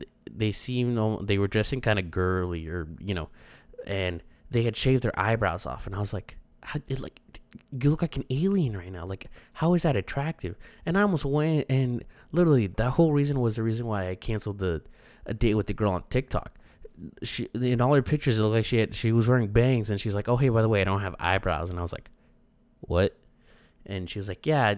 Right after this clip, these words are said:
I, I, I, I shave 'em off." And I was like, "Why?" She's like, "I don't know, I just, uh, you know." And I'm over here, I got big, bushy Mexican eyebrows, and I'm just like, "Dude, I, you just, you, you,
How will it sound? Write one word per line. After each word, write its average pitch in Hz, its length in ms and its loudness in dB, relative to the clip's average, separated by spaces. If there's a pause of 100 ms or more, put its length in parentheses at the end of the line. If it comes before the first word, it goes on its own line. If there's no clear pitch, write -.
I, 107 240 -2
I, 104 220 0
I, 95 240 2
I 104 60 2
shave 104 360 2
'em 92 120 0
off." 92 300 0
And 90 80 -4
I - 20 -2
was 87 100 -4
like, 80 160 -4 (100)
"Why?" 85 640 -2 (400)
She's - 160 -10
like, 135 100 -4
"I 165 80 0
don't 180 120 0
know, 113 140 2
I 113 120 2
just, - 280 -10
uh, - 40 -8
you 95 340 -6
know." 90 200 -4 (420)
And 127 180 -2
I'm 147 160 4
over 143 200 4
here, 127 200 2
I 113 80 -2
got 110 280 -2
big, 110 220 2
bushy 107 280 2
Mexican 95 340 -2
eyebrows, 95 400 0
and 95 80 -6
I'm 101 80 -6
just - 80 -8
like, 98 140 -6
"Dude, 143 160 2
I, 110 160 0
you 127 280 -4
just, 139 280 -4
you, 123 160 -10 (580)
you, 135 240 -2